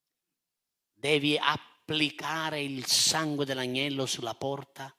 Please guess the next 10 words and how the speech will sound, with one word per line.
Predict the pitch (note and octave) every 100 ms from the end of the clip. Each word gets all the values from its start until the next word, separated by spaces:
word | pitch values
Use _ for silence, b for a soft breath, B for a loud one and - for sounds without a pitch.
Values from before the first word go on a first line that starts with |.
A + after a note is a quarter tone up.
| _ _
della | _ G#2 G2+
tua | G#2+ F#2+
casa. | - - - - - _ _ _ _ _ b b b b b
Ora | B2
non | C#3 C3+
voglio | C#3+ D#3 D3+
che | C#3+
andate | C3+ C3+ C3+
in | C3
macelleria, | C3 - B2+ C3+ D#3+ G3 F#3 G3